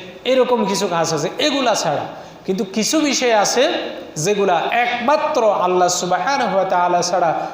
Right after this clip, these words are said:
কেউ করতে পারে না। এই কাজগুলা অন্য কেউ করতে পারে, এটা যে যার মনের ভিতরে বিশ্বাস আছে, যার আকীদার ভিতরে বিশ্বাস আছে, সে অবশ্যই কুফরির ভিতরে লিপ্ত আছে।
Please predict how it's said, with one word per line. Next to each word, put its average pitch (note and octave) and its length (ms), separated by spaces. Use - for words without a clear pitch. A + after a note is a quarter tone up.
কেউ D4+ 240
করতে G3 300
পারে D3+ 220
না। B2+ 100
এই C#4+ 240
কাজগুলা G#3 800
অন্য C#4 400
কেউ D#4 280
করতে A3+ 300
পারে, F3+ 280
এটা B3+ 260
যে A#3+ 240
যার F#3 380
মনের F3 340
ভিতরে F3 360
বিশ্বাস D#3 540
আছে, C#3+ 280
যার F3+ 200
আকীদার G#3+ 500
ভিতরে F#3 300
বিশ্বাস D#3 440
আছে, C#3+ 300
সে - 220
অবশ্যই G3 400
কুফরির G3+ 480
ভিতরে E3 320
লিপ্ত C#3+ 320
আছে। B2+ 260